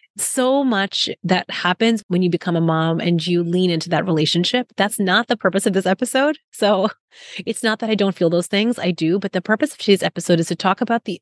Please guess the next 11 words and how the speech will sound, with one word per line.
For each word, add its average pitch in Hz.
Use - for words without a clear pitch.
other 175
side 160
of 170
being 170
a 156
mom 175
and 180
to 196
do 202
it 190
with 175